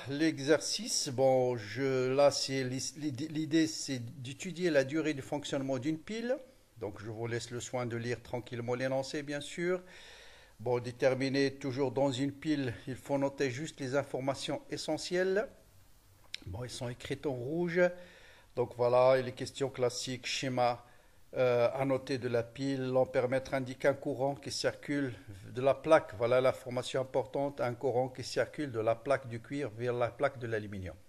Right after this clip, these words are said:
Donc ça suffit pour décrire le principe de fonctionnement de cette pile-là. Ensuite, vous aurez des questions classiques, euh, quotient de réaction, sens d'évolution, étude de la pile en fonctionnement,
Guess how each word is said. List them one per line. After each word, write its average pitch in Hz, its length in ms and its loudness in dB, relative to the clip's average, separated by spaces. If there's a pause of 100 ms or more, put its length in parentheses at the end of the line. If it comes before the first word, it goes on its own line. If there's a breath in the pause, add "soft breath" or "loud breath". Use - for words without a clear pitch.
(160)
Donc 120 200 -6
ça 143 140 -4
suffit 135 360 -10
pour 131 260 -6
décrire 120 500 -8 (640 loud breath)
le 139 100 -4
principe 135 480 -2
de 120 100 -8
fonctionnement 127 680 -4
de 139 140 -8
cette - 280 -10
pile-là. 104 360 -8 (480 soft breath)
Ensuite, 143 480 0
vous 117 160 -6
aurez 113 160 0
des 107 120 -10
questions 113 340 -10
classiques, 110 640 -8
euh, 120 160 -4
quotient 120 360 -8
de 110 80 -6
réaction, 107 600 -6
sens 135 320 -4
d'évolution, 117 640 -2
étude 120 400 -8
de 131 100 0
la 127 140 6
pile 135 260 -4
en 123 60 -4
fonctionnement, 120 760 -4